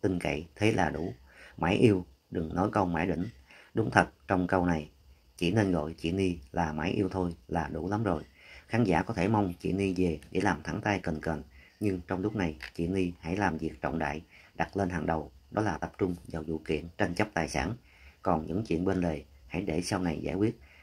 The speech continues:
và sẽ không để cho phía bên Kền Kền tìm cách kiếm chuyện. Trong cái drama này mới biết lòng dạ con người ra sao,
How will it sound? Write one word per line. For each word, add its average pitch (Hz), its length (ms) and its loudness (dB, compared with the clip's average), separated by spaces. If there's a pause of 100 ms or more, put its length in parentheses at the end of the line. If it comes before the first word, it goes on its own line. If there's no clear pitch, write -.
(120)
và 80 300 -2
sẽ - 180 -6
không 95 240 0
để 82 220 -2
cho 92 140 -2
phía 104 200 0
bên 98 200 2
Kền 82 200 -6
Kền 78 200 -4 (140)
tìm 80 180 -6
cách - 140 -2 (100)
kiếm 113 160 2
chuyện. 78 180 -2 (540)
Trong 95 200 -2
cái 107 180 -2
drama 98 280 4
này 80 260 0 (160)
mới 104 100 0
biết 120 300 2
lòng 78 260 -2
dạ 80 140 0
con 95 240 -4
người 78 160 -2
ra 87 120 2
sao, 87 300 -4